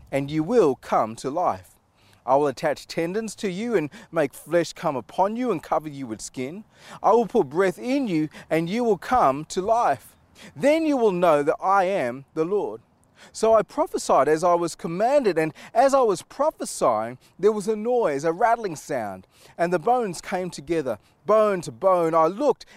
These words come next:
and tendons and flesh appeared on them, and skin covered them, but there was no breath in them. Then he said to me, "Prophesy to the breath. Prophesy, son of man, and say to it, 'This is what the sovereign Lord says.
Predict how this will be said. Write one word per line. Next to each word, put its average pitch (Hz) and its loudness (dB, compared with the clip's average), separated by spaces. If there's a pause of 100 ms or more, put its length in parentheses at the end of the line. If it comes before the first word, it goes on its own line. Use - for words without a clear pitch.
and 165 -8
tendons 240 0
and 156 -8
flesh 240 -6
appeared 214 -6
on 131 -2
them, 120 -8 (320)
and 165 -6
skin 285 -2
covered 131 -2
them, 147 -2 (240)
but 190 2
there 214 6
was 208 2
no 196 2
breath 139 -2 (180)
in 262 -4
them. 98 -10 (960)
Then 147 2
he 160 -2
said 196 0
to 180 -8
me, 117 -8 (320)
"Prophesy 131 0 (240)
to 165 0
the 131 -2
breath. 127 -2 (340)
Prophesy, 180 2
son 151 -2
of 131 -4
man, 120 -4 (240)
and 147 -6
say 214 0
to 143 -6
it, 107 -8 (200)
'This 247 -2
is 220 -8
what 185 2
the 143 -8
sovereign 202 0
Lord 170 2
says. 151 -2